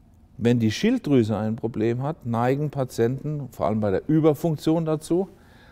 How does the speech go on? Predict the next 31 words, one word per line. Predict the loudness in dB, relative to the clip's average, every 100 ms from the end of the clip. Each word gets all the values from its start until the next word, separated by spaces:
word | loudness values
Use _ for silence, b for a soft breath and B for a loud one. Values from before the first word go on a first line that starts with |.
| B
dass | -2 0
das | -2
Herz | 0 -2 -4
schneller | -2 2 2
schlägt | 0 2 2 2 -4 -20 -20 -8 0
und | 2
es | 2 2
zu | 2
Herzrhythmusstörungen | 2 2 -2 -2 -2 0 0 0 -6
kommt. | -6 -8 -8 -16 B B B B B B B B B -20 -6
Ähm, | 0 2 2 0
das | -2
kann | -2 -2 0
so | 0
weit | 2 -2 -2 0
gehen, | 2 2 0 2
dass | 0 0
man | -4 -2
eventuell | -2 0 0 0 -2 -2 2 4 6 4 0 -8 b b b b b b b b
eine | -4 0 2 0
Therapie | 0 0 0 -2 -2 0
der | 2 0
Schilddrüse | 0 -2 2 2 2
durchführen | 0 0 0 2 2 2 0
muss. | -2 -4 -6
Zum | -4 -2
Teil | 0 0
geht | 2 0
es | 0 -4
mit | -4
einer, | -2 -2 -2